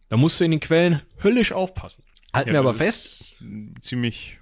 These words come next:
Speaker 2: für 'n Arsch, würde ich jetzt mal <laughs> sagen. Kann
Speaker 1: Ja.
Speaker 2: man sich da nicht mal auf was einigen? Hat man sicherlich inzwischen auch schon. Nur
Speaker 1: Genau, also
Speaker 2: irgendwann, man muss halt gucken, wenn man was hat, wo man sich noch nicht geeinigt hat, ne?
Speaker 1: Ganz genau. Also es liegt wirklich, also in der Fachliteratur schreiben die meisten Stefan fünf in Klammern sechs,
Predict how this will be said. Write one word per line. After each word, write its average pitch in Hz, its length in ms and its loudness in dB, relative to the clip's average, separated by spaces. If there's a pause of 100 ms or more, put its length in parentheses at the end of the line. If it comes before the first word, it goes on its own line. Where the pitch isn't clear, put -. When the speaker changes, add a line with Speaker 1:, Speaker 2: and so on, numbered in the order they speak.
(100)
Speaker 2:
für - 180 -6
'n 123 60 -4
Arsch, 101 460 -2
würde 107 160 -4
ich - 80 -4
jetzt 127 200 0
mal 147 140 4
<laughs> - 0 -
sagen. 151 360 2 (560)
Kann 160 120 4
Speaker 1:
Ja. 349 60 6
Speaker 2:
man 98 100 4
sich 151 100 2
da 156 100 6
nicht 147 160 0
mal 147 100 2
auf 127 160 2
was 123 100 2
einigen? 151 420 -2 (220)
Hat 175 160 0
man 143 160 0
sicherlich 127 360 -4
inzwischen 123 460 -10
auch 120 180 -8
schon. 127 300 -6 (340)
Nur 131 120 2
Speaker 1:
Genau, 143 260 8
also 120 280 0
Speaker 2:
irgendwann, 135 720 -2
man 123 280 -8
muss 135 240 -4
halt 131 180 0
gucken, 135 520 -8
wenn 127 280 -6
man 127 180 -4
was 123 180 -4
hat, 131 200 -8
wo 127 80 -4
man 123 160 -4
sich 120 140 -6
noch 120 100 -6
nicht 120 200 -6
geeinigt 98 440 -10
hat, - 220 -14
ne? 127 80 -12 (320)
Speaker 1:
Ganz 107 260 -2
genau. 101 260 0
Also 110 200 0
es 104 80 -2
liegt 123 280 0
wirklich, 123 220 0
also 120 140 2
in 123 80 0
der 120 80 2
Fachliteratur 139 640 0
schreiben 127 240 0
die 120 80 2
meisten 120 420 0
Stefan 117 360 -2
fünf 160 340 2
in 120 140 -2
Klammern 117 340 0
sechs, - 360 -4